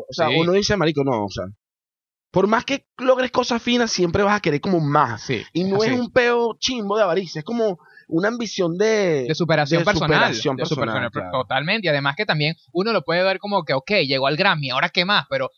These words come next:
Speaker 2: uno no está dentro del cuerpo de cada persona sabiendo cuáles son sus ambiciones,
Speaker 1: Marico,
Speaker 2: cuáles son sus metas,
Speaker 1: hace
Speaker 2: cuáles
Speaker 1: dos
Speaker 2: son sus
Speaker 1: años,
Speaker 2: sueños.
Speaker 1: <clears throat> bueno, la pandemia tiene dos años. Hace tres años, yo estoy preparándome, est-, estaba en España, que fui a hacer
Speaker 2: Ok.
Speaker 1: el show de Qué pena
Speaker 2: Sí,
Speaker 1: con
Speaker 2: sí,
Speaker 1: esta gente.
Speaker 2: exacto. Que le abriste el show a José Rafael Guzmán
Speaker 1: No, pri-,
Speaker 2: también.
Speaker 1: yo, ajá, claro, claro, pero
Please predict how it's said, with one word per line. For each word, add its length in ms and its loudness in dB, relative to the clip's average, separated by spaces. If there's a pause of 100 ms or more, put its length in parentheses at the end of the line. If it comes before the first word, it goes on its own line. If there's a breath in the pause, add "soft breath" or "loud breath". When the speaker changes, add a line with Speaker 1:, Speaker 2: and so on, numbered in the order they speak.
Speaker 2:
uno 200 -6
no 80 -2
está 280 0
dentro 260 -2
del 100 -2
cuerpo 300 -4
de 80 -4
cada 280 0
persona 420 -4
sabiendo 520 0
cuáles 320 2
son 200 -4
sus 160 -6
ambiciones, 580 -4
Speaker 1:
Marico, 260 -4
Speaker 2:
cuáles 240 0
son 140 0
sus 160 2
metas, 600 0
Speaker 1:
hace 200 -2
Speaker 2:
cuáles 160 2
Speaker 1:
dos 100 2
Speaker 2:
son 80 4
sus 160 0
Speaker 1:
años, 320 2
Speaker 2:
sueños. 0 -
Speaker 1:
<clears throat> 120 0
bueno, 160 0
la 80 0
pandemia 240 -2
tiene 140 0
dos 100 -6
años. 140 0
Hace 120 -10
tres 220 -6
años, 320 0 (720)
yo 180 0
estoy 420 -2 (220)
preparándome, 540 0
est-, 160 -10
estaba 220 -4
en 80 -4
España, 420 -6
que 140 -12
fui 120 -6
a 20 -6
hacer 140 -2
Speaker 2:
Ok. 80 0
Speaker 1:
el 60 -2
show 120 0
de 80 -2
Qué 120 -6
pena 160 2
Speaker 2:
Sí, 60 2
Speaker 1:
con 80 0
Speaker 2:
sí, 80 2
Speaker 1:
esta 140 2
gente. 140 2
Speaker 2:
exacto. 340 0
Que 100 2
le 80 4
abriste 320 2
el 60 -2
show 220 2
a 40 4
José 140 0
Rafael 320 -2
Guzmán 320 0
Speaker 1:
No, 120 4
pri-, 140 2
Speaker 2:
también. 280 2
Speaker 1:
yo, 80 -2
ajá, 280 4
claro, 500 4
claro, 260 2
pero 160 0